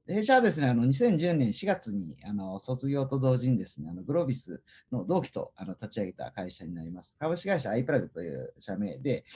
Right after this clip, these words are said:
あの、今、新卒領域に特化した、あの、ダイレクトリクルーティングサービス、まあ、オファーを送るっていうサービスで、あの、オファーボックスっていう、えー、まあ、あの、マッチングサービスをですね、展開している会社になります。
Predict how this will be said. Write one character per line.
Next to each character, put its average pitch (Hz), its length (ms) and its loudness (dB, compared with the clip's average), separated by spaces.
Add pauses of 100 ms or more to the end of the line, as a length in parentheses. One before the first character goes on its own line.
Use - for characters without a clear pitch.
(220)
あ 139 80 -2
の、 147 100 0
今、 156 280 2
新 202 260 -2
卒 220 360 -2
領 220 140 6
域 113 180 -2
に 95 80 -2
特 107 220 -6
化 95 140 -6
し - 80 -14
た、 123 320 0
あ - 40 -10
の、 87 220 -8
ダ 131 160 2
イ 151 60 0
レ 165 80 -2
ク 160 100 -12
ト 180 80 -6
リ 175 140 -2
ク 170 80 -4
ル 170 80 0
ー - 20 -4
テ 165 140 -4
ィ - 20 -2
ン 165 40 -2
グ - 20 -2
サ 156 140 -4
ー 110 60 0
ビ 82 100 -10
ス、 - 120 -20
ま 117 140 0
あ、 87 80 0
オ 131 100 -2
フ 196 80 0
ァ 202 40 6
ー 147 80 8
を - 20 0
送 - 180 -10
る - 180 -6
っ - 60 -20
て 78 60 -14
い 76 80 -10
う - 20 -12
サ 80 140 -14
ー 80 60 -12
ビ - 60 -16
ス - 360 -14 (280)
で、 147 160 0
あ 101 60 -2
の、 107 140 0
オ - 20 -2
フ 120 80 -2
ァ 147 60 4
ー 151 40 -2
ボ 170 100 0
ッ - 40 -18
ク - 80 -20
ス - 40 -20
っ - 40 -20
て - 80 -12
い 76 60 -10
う、 67 60 -16 (140)
え 71 800 -10
ー、 - 40 -20 (220)
ま 107 160 -4
あ、 78 40 -10
あ 95 40 -8
の、 107 80 -2
マ 117 100 2
ッ - 60 -2
チ 123 140 -2
ン 120 80 4
グ 113 80 2
サ 117 140 0
ー 101 40 0
ビ 92 60 -14
ス - 140 -20
を - 40 -20
で - 80 -20
す - 100 -8
ね、 143 100 -2
展 113 180 -2
開 104 100 -4
し - 60 -16
て 95 60 -12
い - 40 -10
る - 60 -14
会 87 180 -8
社 - 160 -12
に 71 200 -10
な 80 100 -10
り 76 80 -10
ま 80 140 -14
す。 - 40 -20